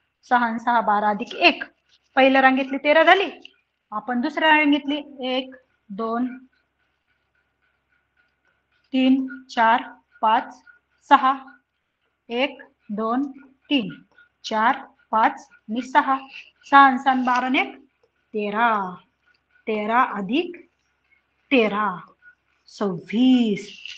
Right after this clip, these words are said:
आणि लगेच आपण लिहितो दुसरा उत्तर. बरोबर आहे का रे? घाई झाली ना? काय घाई झाली सांगता येईल का कोणाला? दोन रांगा जरी असल्या,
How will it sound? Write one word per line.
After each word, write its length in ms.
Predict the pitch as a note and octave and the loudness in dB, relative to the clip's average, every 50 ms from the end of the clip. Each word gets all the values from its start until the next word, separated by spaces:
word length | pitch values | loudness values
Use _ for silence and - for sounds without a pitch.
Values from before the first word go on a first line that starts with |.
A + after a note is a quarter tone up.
| - _ - | -18 _ -8
आणि 160 | G#3 G#3 G3+ | -6 -4 -2
लगेच 320 | G#3 A3+ G#3+ C4 B3+ C4 B3+ | -2 0 2 0 0 2 2
आपण 280 | - - - A3 G3+ | 0 -2 -2 -8 -8
लिहितो 460 | G3 G3+ G#3 G3+ G#3 - G3 F#3 F#3 F3 F3 | -6 -6 -8 -8 -8 -10 -10 -10 -10 -10 -12
दुसरा 440 | F#3+ - - - G3 F#3 F#3 F#3 F3+ | -14 -16 -16 -14 -10 -10 -10 -10 -12
उत्तर. 460 | E3+ _ - - - G3 F#3+ F3+ E3 - - _ _ _ _ _ - - | -16 _ -20 -18 -18 -16 -14 -14 -16 -18 -20 _ _ _ _ _ -2 4
बरोबर 220 | D4+ F#4 G#4+ G#4+ A4+ | 4 6 6 6 4
आहे 100 | G#4 G#4 | 4 4
का 100 | F#4 F4+ | 4 2
रे? 80 | F#4 G#4 G4+ F#4+ - _ _ _ _ _ _ _ _ _ _ _ _ _ _ _ _ _ _ _ _ _ _ - | 2 2 -2 -6 -16 _ _ _ _ _ _ _ _ _ _ _ _ _ _ _ _ _ _ _ _ _ _ 2
घाई 140 | D4+ D#4+ D#4 | 2 4 6
झाली 220 | D#4+ D4 C#4+ D4+ | 6 6 4 4
ना? 120 | D4 E4 F#4+ - - - _ _ _ _ _ _ _ _ _ _ _ - | 0 -2 -4 -4 -8 -20 _ _ _ _ _ _ _ _ _ _ _ 4
काय 120 | D#4+ F4+ G4 | 6 6 6
घाई 200 | F4 E4+ E4 C4 | 6 4 2 2
झाली 240 | C#4+ C4+ C4+ D4+ D#4 - - - - _ _ - | -2 -4 -4 -6 -10 -12 -18 -20 -20 _ _ 0
सांगता 260 | D#4 D4+ D#4 D#4 F#4+ | 0 0 2 2 0
येईल 120 | F#4+ F#4 | 0 2
का 80 | F#4 F#4+ | 2 2
कोणाला? 360 | F4+ F#4+ F#4+ F#4 F4+ F#4 G4+ - - - - _ _ _ _ _ _ _ _ _ _ _ _ _ _ _ _ _ _ - _ _ _ _ _ _ - | 2 2 2 4 6 6 6 4 2 -4 -16 _ _ _ _ _ _ _ _ _ _ _ _ _ _ _ _ _ _ -20 _ _ _ _ _ _ -14
दोन 380 | F#3+ E3 F3 C4+ E4 G4 G4+ G#4 | -2 4 6 8 8 8 8 8
रांगा 380 | G4+ F#4+ E4+ E4 D#4 C#4 D4+ D4 | 8 10 8 8 8 6 2 0
जरी 220 | B3+ C#4 B3+ B3+ | 0 0 0 0
असल्या, 360 | A#3+ B3+ B3+ - A3+ G#3+ F#3+ | 0 -2 -2 -6 -10 -10 -10